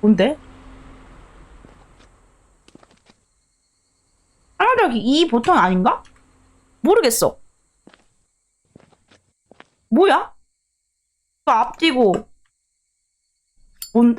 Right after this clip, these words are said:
어, 어, 어! 아, 찾았어, 찾았어, 찾았어, 찾았어. 찾았어.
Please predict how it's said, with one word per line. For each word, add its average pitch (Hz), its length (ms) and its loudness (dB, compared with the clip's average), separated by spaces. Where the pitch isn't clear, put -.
어, 392 60 2
어, 359 540 -2
어! 453 320 -2
아, 370 520 2
찾았어, 415 420 2
찾았어, - 0 -
찾았어, 381 300 0
찾았어. 277 320 -4
찾았어. 427 440 -2